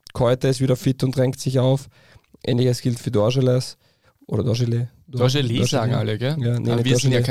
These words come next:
Speaker 2: keine, wir sind ja Franzosen, also
Speaker 1: So
Speaker 2: wir
Speaker 1: ist
Speaker 2: wissen
Speaker 1: es.
Speaker 2: das besser.
Speaker 1: <laughs> Und auch Radkov, der noch verletzt ist. Also da haben sie schon richtig viel Spieler, die ihnen da vorne weiterhelfen können. Und ja,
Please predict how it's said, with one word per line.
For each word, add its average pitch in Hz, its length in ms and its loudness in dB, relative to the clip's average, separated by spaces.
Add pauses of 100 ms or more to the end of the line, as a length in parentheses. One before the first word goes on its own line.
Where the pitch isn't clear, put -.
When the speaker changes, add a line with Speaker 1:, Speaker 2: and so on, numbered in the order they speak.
(100)
Speaker 2:
keine, 117 100 -8
wir 120 80 0
sind 127 120 -2
ja 113 60 0
Franzosen, 110 480 -4
also 107 160 0
Speaker 1:
So 120 60 4
Speaker 2:
wir 113 60 4
Speaker 1:
ist 110 80 2
Speaker 2:
wissen 117 80 2
Speaker 1:
es. - 40 -
Speaker 2:
das - 60 -8
besser. - 360 -2 (500)
Speaker 1:
<laughs> 120 500 -14
Und 120 720 0
auch 110 160 -2
Radkov, 127 600 0 (220)
der 110 120 2
noch 113 240 0
verletzt 107 440 -2
ist. 123 100 0
Also 110 280 0 (360)
da 113 120 0
haben 117 140 0
sie 123 100 0
schon 127 180 0
richtig 127 460 0
viel 120 380 0 (420)
Spieler, 131 520 0
die 123 160 -4
ihnen 120 160 0
da 117 80 0
vorne 117 300 0
weiterhelfen 113 540 0
können. 135 380 0
Und 123 280 -4 (1080)
ja, 110 260 0